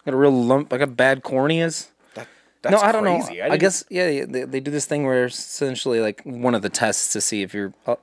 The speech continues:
Speaker 1: can do it, like, you went through the process.
Speaker 2: Yeah.
Speaker 1: One of 'em was basically to check the, the topography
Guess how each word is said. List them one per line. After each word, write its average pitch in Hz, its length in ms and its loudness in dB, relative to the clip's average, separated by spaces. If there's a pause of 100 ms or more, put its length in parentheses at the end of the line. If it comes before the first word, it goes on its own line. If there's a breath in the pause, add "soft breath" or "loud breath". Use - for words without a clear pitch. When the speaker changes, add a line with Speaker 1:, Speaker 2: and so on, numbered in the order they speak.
Speaker 1:
can 104 280 -6
do 107 200 -2
it, 95 220 -4
like, 110 120 -8
you 113 80 -4
went 92 140 -6
through 101 120 -6
the 90 60 -8
process. 110 380 0
Speaker 2:
Yeah. 135 60 -2
Speaker 1:
One 143 120 4
of 139 80 4
'em 120 140 0
was 107 160 -4
basically 117 420 -2
to 95 100 -6
check 107 260 -4
the, 90 220 -6
the 107 100 -4
topography 120 1120 -4